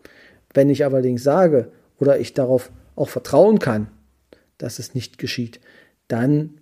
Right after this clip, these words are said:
würde ich es jedenfalls als, auf jeden Fall als, ähm, ausgeschlossenen Vorsatz sehen. Es gibt dann immer noch im Strafrecht die allgemeinen Rechtfertigungsgründe. Da fallen mir jetzt keine ein, weshalb, weshalb man das rechtfertigen sollte, warum man da nichts tut,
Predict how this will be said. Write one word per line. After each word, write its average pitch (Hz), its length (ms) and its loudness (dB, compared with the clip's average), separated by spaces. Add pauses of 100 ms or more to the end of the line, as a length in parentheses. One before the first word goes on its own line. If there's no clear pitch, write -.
würde 139 180 0
ich 139 200 -6
es 131 160 -4
jedenfalls 123 480 -6
als, 120 440 -6
auf 175 200 -10
jeden 127 100 -4
Fall 131 140 -6
als, - 260 -10 (640)
ähm, 120 380 -4 (300)
ausgeschlossenen 131 640 -6
Vorsatz 123 460 0
sehen. 123 200 -10 (880)
Es - 80 -20
gibt 180 180 2
dann 170 80 4
immer 170 160 0
noch 165 220 0
im 151 120 -6
Strafrecht 139 640 0
die 135 280 2
allgemeinen 135 460 0
Rechtfertigungsgründe. 165 1120 4
Da 147 140 6
fallen 147 360 0
mir 156 60 2
jetzt - 180 -6
keine 165 300 0
ein, 143 380 0
weshalb, 143 580 0
weshalb 143 300 2
man 143 120 -2
das 139 180 -6
rechtfertigen 147 520 -4
sollte, 139 260 -2
warum 135 180 -4
man 139 100 -4
da 131 100 0
nichts 127 260 -6
tut, 196 280 0